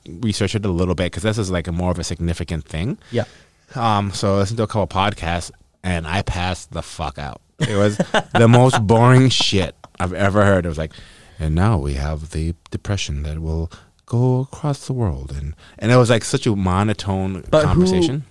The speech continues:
Speaker 2: who created this concept? Where is this concept
Speaker 1: The U N,
Speaker 2: from?
Speaker 1: I think.
Speaker 2: The U N.
Speaker 1: Hey, I think.
Speaker 2: Like, publicly said we're gonna have a reset?
Speaker 1: No, it's, like, an internal leaked email or something that I'm, like,
Speaker 2: Oh,
Speaker 1: and Justin
Speaker 2: okay.
Speaker 1: Trudeau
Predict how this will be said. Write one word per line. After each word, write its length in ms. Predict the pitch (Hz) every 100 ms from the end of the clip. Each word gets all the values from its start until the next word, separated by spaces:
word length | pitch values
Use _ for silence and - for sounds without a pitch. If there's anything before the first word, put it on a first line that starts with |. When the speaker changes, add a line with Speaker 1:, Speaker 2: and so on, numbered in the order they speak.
| -
Speaker 2:
who 220 | - 180
created 320 | 156 156 151
this 140 | 127 -
concept? 540 | 127 131 - - -
Where 180 | 113 117
is 80 | 127
this 80 | 135
concept 160 | - 120
Speaker 1:
The 40 | 117
U 120 | 127
N, 120 | 160
Speaker 2:
from? 60 | 104
Speaker 1:
I 120 | 85
think. 400 | - 123 110 - - _ _ _ _ -
Speaker 2:
The 140 | 123
U 300 | 135 135 139
N. 300 | 127 101 104 - _ -
Speaker 1:
Hey, 220 | 127 104 - _
I 120 | - 95
think. 220 | - 139
Speaker 2:
Like, 280 | 147 123 -
publicly 800 | - 147 143 147 165 156 165 156
said 360 | - 147 123
we're 80 | 107
gonna 200 | 104 104
have 140 | 107 104
a 40 |
reset? 460 | 95 101 - 156 -
Speaker 1:
No, 220 | 113 139
it's, 260 | 87 113 110
like, 140 | 113 -
an 140 | 110
internal 640 | 113 - 127 123 123 120 -
leaked 440 | 98 101 113 -
email 520 | 120 117 107 95 90 90
or 80 | 92
something 300 | 107 95 101
that 140 | 98
I'm, 80 | 107
like, 240 | 110 117
Speaker 2:
Oh, 560 | 123 127 131 131 127 123
Speaker 1:
and 100 | 117
Justin 260 | 120 117 104
Speaker 2:
okay. 20 |
Speaker 1:
Trudeau 540 | 117 123 120 113 110